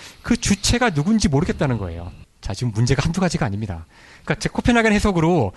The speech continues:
두 개의 구멍을 지나는 문제를 그냥 땜방으로 막아놨는데 그게 그렇게 막을 수 있는 건지를 여러분이 생각해 보셔야 돼요. 이렇게 많은 문제들이 나오는데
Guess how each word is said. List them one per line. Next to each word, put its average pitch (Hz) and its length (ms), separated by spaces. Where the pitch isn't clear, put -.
두 143 220
개의 - 240
구멍을 170 360
지나는 160 340
문제를 143 340
그냥 139 260
땜방으로 214 460
막아놨는데 170 800
그게 175 200
그렇게 - 320
막을 120 220
수 208 160
있는 185 160
건지를 165 440
여러분이 139 200
생각해 202 220
보셔야 131 260
돼요. 92 240
이렇게 131 240
많은 131 200
문제들이 127 340
나오는데 113 500